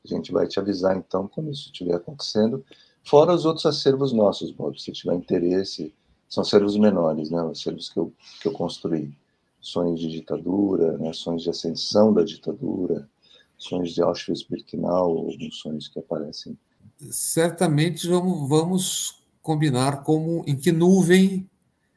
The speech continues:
Speaker 2: esse
Speaker 1: <laughs>
Speaker 2: vasto
Speaker 1: Sim.
Speaker 2: acervo de sonhos estará disponível aqui no canal.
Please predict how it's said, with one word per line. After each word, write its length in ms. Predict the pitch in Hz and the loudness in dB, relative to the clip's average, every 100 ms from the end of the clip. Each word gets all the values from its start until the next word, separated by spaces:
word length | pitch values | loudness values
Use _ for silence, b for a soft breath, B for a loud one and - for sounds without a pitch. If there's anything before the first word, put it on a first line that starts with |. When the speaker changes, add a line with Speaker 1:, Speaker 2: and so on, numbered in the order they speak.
| _ _ - | _ _ -6
Speaker 2:
esse 580 | 120 131 147 143 120 | -2 0 2 2 2
Speaker 1:
<laughs> 80 | 104 | -4
Speaker 2:
vasto 560 | 98 131 139 - - 147 | 0 0 2 2 2 2
Speaker 1:
Sim. 160 | 143 | 2
Speaker 2:
acervo 560 | 131 - - 135 127 127 | 0 -2 0 0 2 0
de 140 | 127 | 0
sonhos 720 | 123 - 117 123 135 127 - - | 0 0 0 0 -2 -2 -4 -4
estará 500 | - - 120 113 110 | -6 -4 -2 -2 -2
disponível 720 | - - 127 120 120 123 123 | -4 -4 -2 -2 -2 -2 -4
aqui 200 | 127 131 | -4 -8
no 80 | |
canal. 640 | 131 131 110 107 120 127 | -6 -6 -4 -4 -4 -8